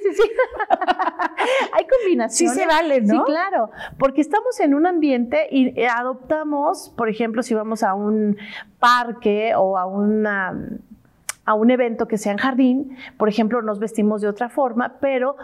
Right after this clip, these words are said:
Speaker 1: siempre la esencia, porque es nuestra
Speaker 2: Sí,
Speaker 1: esencia.
Speaker 2: sí. Por ejemplo, yo. Yo quiero ser sofisticada, dramática y
Speaker 1: Y seductora.
Speaker 2: y seductora.
Speaker 1: Ujú.
Speaker 2: Pero, ¿también eso lo puedo, lo, lo puedo cambiar?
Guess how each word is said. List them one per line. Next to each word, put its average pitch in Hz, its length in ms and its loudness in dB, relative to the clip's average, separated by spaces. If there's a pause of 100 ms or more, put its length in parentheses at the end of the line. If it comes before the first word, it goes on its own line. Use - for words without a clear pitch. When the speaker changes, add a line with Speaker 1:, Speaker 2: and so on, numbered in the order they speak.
(480)
Speaker 1:
siempre 349 480 4
la 330 120 4
esencia, 247 640 0
porque 240 180 -4
es 269 80 2
nuestra 320 260 2
Speaker 2:
Sí, 214 140 -2
Speaker 1:
esencia. 190 460 0
Speaker 2:
sí. - 60 -14 (140)
Por 220 120 -2
ejemplo, 196 260 0
yo. - 220 -2 (180)
Yo 233 100 2
quiero 247 160 2
ser 240 160 -2
sofisticada, 233 800 -2
dramática 226 800 0
y - 200 -4
Speaker 1:
Y 202 60 0
seductora. 196 500 0
Speaker 2:
y 202 60 -6
seductora. 214 760 2
Speaker 1:
Ujú. 226 100 -4 (1600)
Speaker 2:
Pero, 208 640 0 (360)
¿también 214 440 2
eso 247 180 -2
lo 190 200 -4
puedo, 214 340 -4
lo, 180 400 -2
lo 180 140 -4
puedo 226 200 -4
cambiar? 196 600 -2